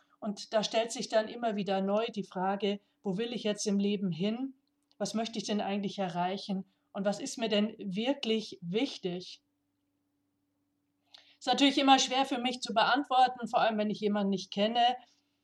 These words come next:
Als erstes ist sicher mal wichtig zu klären, was ist denn für dich Erfolg? Was bedeutet für dich Erfolg? Was verstehst du darunter?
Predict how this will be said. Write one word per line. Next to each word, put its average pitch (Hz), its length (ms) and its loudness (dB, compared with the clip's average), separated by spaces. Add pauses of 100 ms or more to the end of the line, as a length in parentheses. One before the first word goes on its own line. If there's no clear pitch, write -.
(400)
Als 220 180 4
erstes 269 380 0
ist 247 100 -4
sicher 277 240 4
mal 220 240 8
wichtig 254 320 -6
zu 226 140 -6
klären, 226 400 4
was - 420 -2
ist - 280 -4
denn 226 200 6
für 214 220 2
dich 254 420 -6
Erfolg? 208 840 2 (320)
Was 233 260 2
bedeutet 269 480 -2
für 214 120 -2
dich 208 200 -4
Erfolg? 196 380 2
Was 214 140 0
verstehst 269 500 -2
du 240 40 -2
darunter? 202 760 4